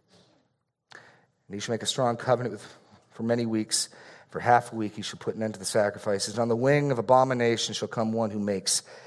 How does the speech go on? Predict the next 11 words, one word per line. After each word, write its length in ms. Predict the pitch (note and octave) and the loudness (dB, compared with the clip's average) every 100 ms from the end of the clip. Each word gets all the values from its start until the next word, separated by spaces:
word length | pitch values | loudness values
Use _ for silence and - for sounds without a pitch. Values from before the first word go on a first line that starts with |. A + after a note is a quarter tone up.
| - - _ _ - | -20 -20 _ _ 0
desolate, 720 | A2+ - - D#2+ - - - _ _ _ _ _ _ _ _ _ | 2 2 -2 -6 -8 -10 -10 _ _ _ _ _ _ _ _ _
until 180 | - A2+ | -10 -8
the 80 | |
decreed 760 | G#2 G#2 - D#3 D3 A2+ G2+ F#2+ - - _ - | -8 -10 -4 0 2 0 -2 -6 -18 -20 _ 0
end 380 | C3+ A#2+ A2 | 2 2 -2
is 120 | G#2 - | -4 -8
poured 400 | - C3+ B2 A2+ | -4 4 4 4
out 200 | G#2+ - | 0 0
on 180 | G#2+ | -2
the 80 | G#2 | -4
desolator." 1080 | G2+ G#2+ - - F#2 F#2 - G#2 E2+ D2 | -4 -4 -2 -2 -2 -4 -4 -4 -4 -8